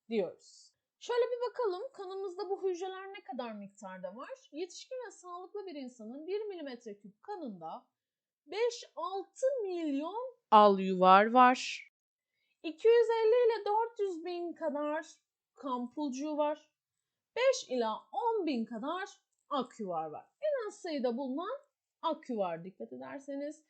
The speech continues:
Yalnız şöyle bir şey var, sağlıklı bir insanda. Eğer kişinin vücudunda enfeksiyon varsa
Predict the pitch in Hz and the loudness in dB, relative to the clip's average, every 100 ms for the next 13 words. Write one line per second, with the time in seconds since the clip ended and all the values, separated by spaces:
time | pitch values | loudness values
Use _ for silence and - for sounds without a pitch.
0 | _ _ _ - 453 453 466 427 403 381 | _ _ _ -8 -2 -2 0 2 2 2
1 | 285 285 269 523 587 - 294 254 277 269 | 0 -2 0 0 -2 -4 -2 2 2 0
2 | 320 262 220 190 180 - 160 160 135 - | -2 -2 -2 -6 -10 -12 -12 -10 -12 -14
3 | _ - _ 269 294 262 254 - 294 370 | _ -20 _ 0 2 2 -4 -8 -6 0
4 | 480 392 320 247 220 - 208 202 202 - | 0 0 -2 -2 -4 -8 -10 -6 -8 -8
5 | 196 165 165 175 262 320 392 | -12 -12 -10 -8 -8 -8 -8